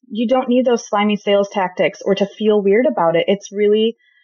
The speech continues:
you do you, you show up, you invite people into your world.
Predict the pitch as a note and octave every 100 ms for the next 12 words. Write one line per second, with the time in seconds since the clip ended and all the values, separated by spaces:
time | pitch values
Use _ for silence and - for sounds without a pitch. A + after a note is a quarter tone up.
0 | _ _ G3+ B3 C#4 C#4 A#3 A3 G#3 G#3+
1 | G#3+ G#3 - G#3 G#3 F#3+ F#3+ G3 G#3 F#3+
2 | F#3+ F#3+ F#3+ - A3 G#3+ G#3 G3 G3 F#3+
3 | F3 E3+ F3 A#3+ C4+